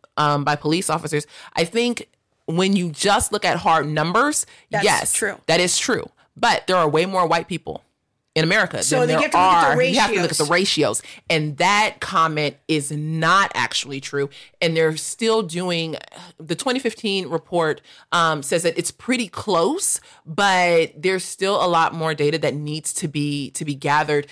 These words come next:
Speaker 1: to be able to say who, who is at top, because
Speaker 2: So
Speaker 1: it
Speaker 2: you
Speaker 1: was
Speaker 2: have to be
Speaker 1: pretty
Speaker 2: careful
Speaker 1: close.
Speaker 2: when you're
Speaker 1: Yes.
Speaker 2: quoting those statistics,
Speaker 1: Yes.
Speaker 2: because it can be a little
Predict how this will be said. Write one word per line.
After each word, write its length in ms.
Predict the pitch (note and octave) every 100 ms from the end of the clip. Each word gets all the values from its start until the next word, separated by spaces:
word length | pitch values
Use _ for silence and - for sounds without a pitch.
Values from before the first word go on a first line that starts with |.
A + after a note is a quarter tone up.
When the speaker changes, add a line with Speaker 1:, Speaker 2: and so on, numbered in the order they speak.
| -
Speaker 1:
to 80 | -
be 80 | E3+
able 140 | D#3
to 60 | D#3+
say 340 | E3 D#3 D3+ - _ _
who, 520 | - G#3 G3 F#3+ E3+
who 180 | F3 G3+
is 100 | F#3
at 120 | F3
top, 140 | - F3+
because 120 | F#3
Speaker 2:
So 60 | C4
Speaker 1:
it 40 |
Speaker 2:
you 60 | -
Speaker 1:
was 80 | C#4
Speaker 2:
have 100 | C#4+
to 80 | D#4
be 80 |
Speaker 1:
pretty 100 | A#3
Speaker 2:
careful 240 | D4 D4+ A3+
Speaker 1:
close. 160 | D#3+
Speaker 2:
when 140 | B3+ B3
you're 100 | A3 A3
Speaker 1:
Yes. 400 | E3+ F3+ G2+ -
Speaker 2:
quoting 280 | C4+ C#4
those 140 | B3 A#3+
statistics, 400 | - - D4 E3+
Speaker 1:
Yes. 640 | E3+ F3 E3 - - - -
Speaker 2:
because 260 | A3+ A3 A3
it 100 | A3
can 220 | B3 A3
be 120 | G#3 B3
a 60 |
little 360 | B3 B3 A#3